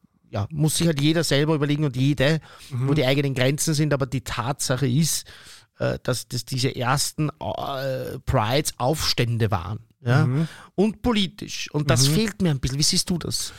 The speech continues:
Speaker 2: Also ich find, ähm, also ich glaube, wahrscheinlich könnte es immer mehr sein. Ich,
Speaker 1: Mhm.
Speaker 2: ich, ich find, dass es Teil der Parade ist.
Speaker 1: Mhm.
Speaker 2: Also es gibt schon, äh, vor allem, glaube ich, eher so Fußgruppen,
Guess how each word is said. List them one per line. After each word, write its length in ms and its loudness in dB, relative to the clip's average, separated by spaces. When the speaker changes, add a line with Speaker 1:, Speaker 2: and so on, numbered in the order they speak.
Speaker 2:
Also 200 2
ich 140 2
find, 640 0
ähm, 640 2
also 180 -2
ich 60 -6
glaube, 300 -2
wahrscheinlich 260 0
könnte 180 0
es 20 -10
immer 140 0
mehr 260 2
sein. 340 -2
Ich, 100 -2
Speaker 1:
Mhm. 360 4
Speaker 2:
ich, 160 -8
ich 120 -2
find, 140 0
dass 100 -2
es 140 0
Teil 240 0
der 120 2
Parade 400 -2
ist. 480 0
Speaker 1:
Mhm. 220 4
Speaker 2:
Also 140 0
es 80 0
gibt 200 -2
schon, 420 0
äh, 140 0
vor 140 0
allem, 100 2
glaube 280 2
ich, 220 -4
eher 140 2
so 120 -2
Fußgruppen, 960 0